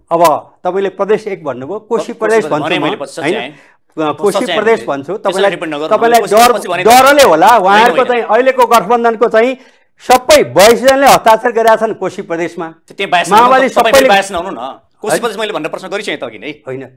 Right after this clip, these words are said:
Speaker 1: होइन, तपाईँले,
Speaker 2: त्यही त गरेँ त मैले।
Speaker 1: तपाईँले, अ, अब भनेको कुरो चाहिँ मैले सबै स्वतः
Speaker 2: मान्नुपर्छ भने होइन कि, तपाईँले फेरि त्यसरी टिप्पणी
Speaker 1: सुन्नु
Speaker 2: नगरिदिनु न भन्न खोजेँ म।
Speaker 1: होइन, कुरो त
Speaker 2: कोशी
Speaker 1: भन्नु
Speaker 2: प्रदेश
Speaker 1: पर्यो।
Speaker 2: भने त मैले
Speaker 1: होइन,
Speaker 2: फेरि।
Speaker 1: त्यसले गर्दा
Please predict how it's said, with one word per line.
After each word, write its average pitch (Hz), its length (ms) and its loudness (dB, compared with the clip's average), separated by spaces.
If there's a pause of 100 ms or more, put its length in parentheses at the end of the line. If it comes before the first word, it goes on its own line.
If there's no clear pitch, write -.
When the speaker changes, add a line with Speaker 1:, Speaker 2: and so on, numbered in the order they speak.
(440)
Speaker 1:
होइन, 147 200 -4
तपाईँले, 196 400 -6
Speaker 2:
त्यही 202 160 -6
त 160 40 -6
गरेँ 180 160 -4
त - 40 -16
मैले। 95 180 -16
Speaker 1:
तपाईँले, 214 360 -2
अ, 143 260 -10
अब 123 580 -14
भनेको 180 280 -6
कुरो 175 140 -10
चाहिँ 185 200 -8
मैले 143 640 -12
सबै 156 360 -14
स्वतः 143 440 -14 (480)
Speaker 2:
मान्नुपर्छ 165 360 -10
भने 127 160 -14
होइन 139 120 -14
कि, 170 60 -18
तपाईँले 185 200 -10
फेरि 190 120 -14
त्यसरी 208 200 -12
टिप्पणी - 200 -8
Speaker 1:
सुन्नु 156 140 -6
Speaker 2:
नगरिदिनु 160 220 -12
न - 20 -14
भन्न 98 160 -16
खोजेँ 113 160 -18
म। - 20 -18
Speaker 1:
होइन, 160 260 -8
कुरो 254 260 -12
त 254 60 -18
Speaker 2:
कोशी 208 240 -10
Speaker 1:
भन्नु - 40 -12
Speaker 2:
प्रदेश 208 160 -6
Speaker 1:
पर्यो। 147 100 -8
Speaker 2:
भने 185 240 -6
त 185 80 -10
मैले 135 100 -8
Speaker 1:
होइन, 147 140 -10
Speaker 2:
फेरि। 117 140 -18
Speaker 1:
त्यसले 220 440 -10
गर्दा 147 420 -8